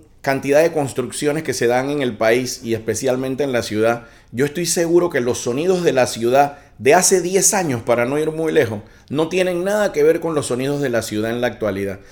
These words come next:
F-, basta ver el congestionamiento vehicular que se da en este país,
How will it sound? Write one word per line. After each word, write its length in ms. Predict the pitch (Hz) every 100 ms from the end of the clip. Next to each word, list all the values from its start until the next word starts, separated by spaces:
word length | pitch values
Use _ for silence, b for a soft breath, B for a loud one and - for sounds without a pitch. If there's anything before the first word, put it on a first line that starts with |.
| B B B -
F-, 160 | 160 -
basta 400 | 139 196 220 214
ver 160 | 214 208
el 100 | 202
congestionamiento 880 | 160 151 151 151 147 175 190 185 175
vehicular 580 | 143 135 143 170 175
que 120 | 170 147
se 140 | 139
da 160 | 143 156
en 100 | 160
este 240 | 160 160
país, 480 | 123 135 143 -